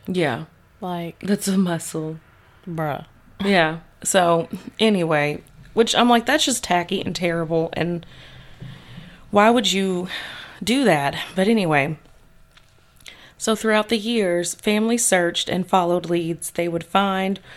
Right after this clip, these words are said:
Speaker 1: or ones they were told to by other people. And, you know,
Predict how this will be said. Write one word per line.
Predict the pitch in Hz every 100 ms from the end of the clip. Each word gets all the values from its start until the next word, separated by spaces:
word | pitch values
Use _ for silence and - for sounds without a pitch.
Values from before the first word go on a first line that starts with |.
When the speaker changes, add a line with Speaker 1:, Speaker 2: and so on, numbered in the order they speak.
| - -
Speaker 1:
or | - 233
ones | 220 214 214 -
they | 175 165
were | 160 139
told | - - 262 262 254 247
to | - 240
by | 208 160
other | 240 -
people. | - 233 233 214 208 208 208 - - - -
And, | 175 165 165 170 - - - - - - - - - - - -
you | 214
know, | 180 160 156